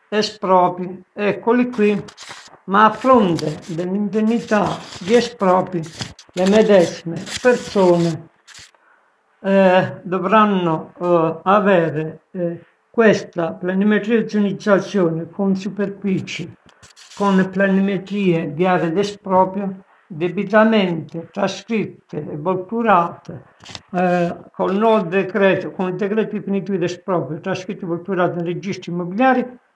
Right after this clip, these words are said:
e quindi successivamente saranno intestatari di tutte queste nuove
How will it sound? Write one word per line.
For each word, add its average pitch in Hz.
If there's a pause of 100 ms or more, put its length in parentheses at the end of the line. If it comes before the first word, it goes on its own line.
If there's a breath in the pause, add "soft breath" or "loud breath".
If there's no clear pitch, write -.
(120)
e 196
quindi 254
successivamente 208
saranno 180
intestatari 220 (200 loud breath)
di 202
tutte 262
queste 190
nuove 175